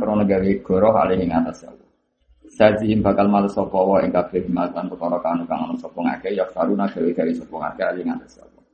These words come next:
Wa qalu lan padha ngucap sapa wong kafir Mekah ma fi buduni hadil an'am. Utahe sing ning jerone iki an'am, ayin muharramati tegese sing diharamno. Diharamno cara mereka. Wa ya as-sawa'i wal bahair. Iku kewan-kewan sing dinadaro kanggo Ka'bah.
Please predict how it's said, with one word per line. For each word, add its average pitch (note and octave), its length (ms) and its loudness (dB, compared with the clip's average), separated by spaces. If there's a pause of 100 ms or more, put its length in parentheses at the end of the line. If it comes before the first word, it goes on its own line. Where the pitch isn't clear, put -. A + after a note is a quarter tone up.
(1600)
Wa G#2 240 0
qalu C3 240 4
lan C3 160 2
padha B2+ 240 0
ngucap B2+ 320 4
sapa B2+ 240 -2
wong C3 160 2
kafir B2 240 0
Mekah B2 320 4
ma A#2+ 220 0
fi B2 180 0
buduni A#2 400 0
hadil G#2+ 300 2
an'am. G2+ 340 -4
Utahe A#2 240 2
sing A#2+ 160 2
ning A2+ 160 6
jerone A2 320 2
iki A2+ 160 -6
an'am, - 480 0
ayin A2 320 2
muharramati G#2+ 640 2
tegese G2 320 -8
sing F#2+ 160 -6
diharamno. - 720 4
Diharamno G2+ 460 2 (100)
cara G#2 160 2
mereka. A2+ 320 2 (380)
Wa F#2 180 -4
ya G#2 240 4
as-sawa'i G2+ 560 2
wal G2 160 2
bahair. E2+ 560 2
Iku E2+ 160 0
kewan-kewan F#2+ 560 2
sing G2 160 -10
dinadaro F2+ 480 2
kanggo F2 320 0
Ka'bah. - 320 -6